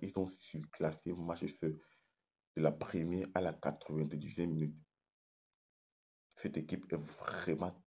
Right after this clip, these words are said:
très forte à domicile, très forte. Donc pour moi, ils vont battre le Milan A C. Et si, euh,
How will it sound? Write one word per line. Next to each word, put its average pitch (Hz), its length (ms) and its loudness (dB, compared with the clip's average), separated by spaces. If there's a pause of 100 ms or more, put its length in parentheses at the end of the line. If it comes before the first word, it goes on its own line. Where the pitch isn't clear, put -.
très 101 340 2
forte 90 560 0
à 76 80 4
domicile, 71 500 0
très - 240 0
forte. - 400 -4 (300)
Donc 82 320 2
pour 85 120 0
moi, 78 360 6
ils 90 100 -2
vont 92 140 8
battre 80 360 4
le 78 80 4
Milan 73 320 4
A 64 80 2
C. - 280 -4 (420)
Et 90 80 6
si, 107 520 2 (400)
euh, 80 480 8